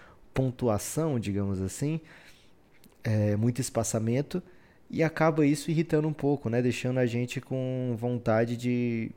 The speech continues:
querer ver mais. O Ben Simmons meteu sua segunda bola, Guilherme. Jogou contra o Cleveland Cavaliers esses dias, tava cinquenta pontos, pensou que era um time chinês enfrentando, e aí chutou de três.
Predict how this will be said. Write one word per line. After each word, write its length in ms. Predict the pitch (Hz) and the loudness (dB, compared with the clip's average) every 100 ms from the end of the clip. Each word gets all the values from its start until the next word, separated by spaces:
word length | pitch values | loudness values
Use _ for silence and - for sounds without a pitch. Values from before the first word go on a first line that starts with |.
| - - | -16 -12
querer 520 | - 127 123 123 120 | 0 2 4 2 0
ver 200 | 117 123 | -2 0
mais. 520 | 120 107 113 147 151 - - - - - - | 0 0 0 -2 -4 -12 -20 -20 -20 -20 -8
O 80 | 107 | 2
Ben 140 | 110 | 2
Simmons 320 | 104 110 147 | 4 0 0
meteu 240 | 180 185 180 | 0 2 2
sua 140 | 202 | 2
segunda 320 | - 147 190 | 2 2 4
bola, 260 | - 131 101 | 6 6 6
Guilherme. 320 | 95 - 92 | 2 -4 -4
Jogou 240 | 98 101 110 | -2 0 0
contra 260 | 123 123 | -2 0
o 60 | 117 | 0
Cleveland 320 | 113 113 113 | 2 2 2
Cavaliers 440 | 110 107 104 104 | 2 2 2 2
esses 220 | 107 - 104 | 0 -2 -4
dias, 440 | - 123 185 - | -2 -2 -2 -4
tava 180 | - 95 | -6 -6
cinquenta 480 | - 98 - 113 120 | -8 -8 -4 -2 -4
pontos, 360 | - 117 170 | -2 -2 -2
pensou 280 | - 120 156 | -4 -2 -2
que 80 | - | 0
era 80 | 104 | 0
um 60 | |
time 240 | 104 120 127 | -2 -4 -4
chinês 480 | - 165 127 220 156 | -2 2 2 0 -6
enfrentando, 600 | 113 - 101 117 139 - | -6 -4 -4 -2 -4 -4
e 120 | 78 | -2
aí 240 | 107 117 147 - | -2 -4 -8 -14
chutou 300 | - 156 123 | -12 -4 -4
de 100 | 190 | -4
três. 360 | - 107 - | -4 -4 -6